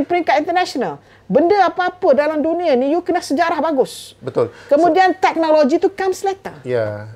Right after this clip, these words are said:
Speaker 2: justifikasi kepada sejarah itu mesti berdasarkan kajian,
Speaker 1: Mhm.
Speaker 2: penulisan dan dokumentasi.
Speaker 1: Betul.
Speaker 2: Saya yakin perkara itu, Prof. Apabila saya pergi Leiden, berbalik pada, uh, lawat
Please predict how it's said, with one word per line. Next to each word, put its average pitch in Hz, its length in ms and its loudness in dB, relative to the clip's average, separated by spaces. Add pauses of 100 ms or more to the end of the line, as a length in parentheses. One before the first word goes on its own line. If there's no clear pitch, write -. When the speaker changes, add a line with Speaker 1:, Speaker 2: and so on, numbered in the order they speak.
(180)
Speaker 2:
justifikasi 156 1120 -4
kepada 131 320 -2
sejarah 131 480 -4
itu 147 160 -8
mesti 139 400 -8
berdasarkan 123 960 -6
kajian, 110 560 -6 (160)
Speaker 1:
Mhm. 180 240 -8
Speaker 2:
penulisan 127 800 -4
dan 127 160 0
dokumentasi. 110 800 -10
Speaker 1:
Betul. 175 320 -4 (160)
Speaker 2:
Saya 120 240 -4
yakin 117 320 -10
perkara 110 240 -6
itu, 104 320 -10
Prof. 101 160 -10 (400)
Apabila 131 320 -6
saya 135 240 -2
pergi 139 160 -4
Leiden, 127 320 0
berbalik 127 320 -2
pada, 123 160 -4
uh, 113 880 -4
lawat 131 400 0